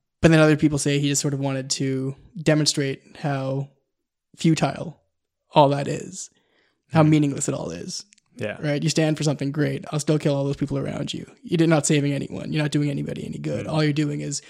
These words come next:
Speaker 1: being selfish, and you're standing for your own stuff at the expense of everyone around you, because it's more important to be consistent,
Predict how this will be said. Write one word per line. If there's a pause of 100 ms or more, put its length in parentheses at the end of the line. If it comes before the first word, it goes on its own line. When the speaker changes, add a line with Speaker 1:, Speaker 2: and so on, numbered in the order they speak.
(160)
Speaker 1:
being
selfish, (680)
and
you're
standing
for
your
own
stuff (100)
at
the
expense
of
everyone
around
you, (200)
because
it's
more
important
to
be
consistent,